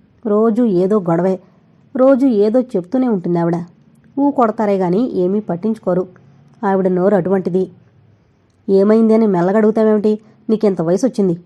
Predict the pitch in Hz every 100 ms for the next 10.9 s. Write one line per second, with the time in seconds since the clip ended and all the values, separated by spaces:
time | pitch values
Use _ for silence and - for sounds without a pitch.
0 | - 202 196 247 233 262 247 170 180 175
1 | _ _ _ 220 208 202 202 240 247 226
2 | 233 247 240 233 226 180 185 214 233 226
3 | 175 214 - 196 196 180 196 233 233 240
4 | 240 233 _ _ 196 180 185 214 233 226
5 | 233 175 190 233 233 233 233 233 - _
6 | _ - 185 180 226 226 214 175 180 233
7 | 233 254 277 320 175 _ - 185 170 160
8 | 165 170 170 _ _ _ _ _ _ _
9 | _ - 233 226 220 214 196 180 233 233
10 | 220 220 220 175 196 233 165 180